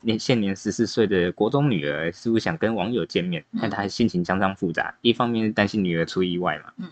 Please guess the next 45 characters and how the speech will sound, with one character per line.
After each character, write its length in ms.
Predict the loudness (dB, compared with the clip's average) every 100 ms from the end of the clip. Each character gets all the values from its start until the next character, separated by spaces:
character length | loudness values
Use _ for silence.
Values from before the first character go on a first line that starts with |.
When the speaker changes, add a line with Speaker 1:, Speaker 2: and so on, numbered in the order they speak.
| -8
Speaker 1:
那 140 | -2
一 100 | 0
方 160 | 2 2
面 160 | 2 2
就 140 | 2
回 100 | 2
想 180 | 0 2
到 200 | 2 2
自 160 | 0
己 60 | -2
的 60 | -2
经 220 | 0 0
历， 300 | 0 -2 2
也 260 | 4 4
是 160 | 2 0
因 140 | 4
为 100 | 4
这 100 | 4
样 100 | 2 2
子 80 |
才 100 | -2
结 220 | -2 -2 0
婚 180 | 0 -2
的。 100 | -8 _ -20 -20 -20 _ _ _
然 160 | -2 0
后 580 | 0 0 0 0 0 0
Speaker 2:
可 80 |
是 60 | 0
她 160 | 2 2
愿 220 | 0 -2
意 40 |
结 160 | -2 -2
婚 160 | 0
的 120 | 0 0
话， 180 | 0
代 160 | -2 -2
表 140 | -2
对 120 | -4 -4
方 140 | -6
也 60 | -6
不 100 | -8
会 80 |
太 160 | -8 -12
差 220 | -14 -14
吧？ 240 | -14 -16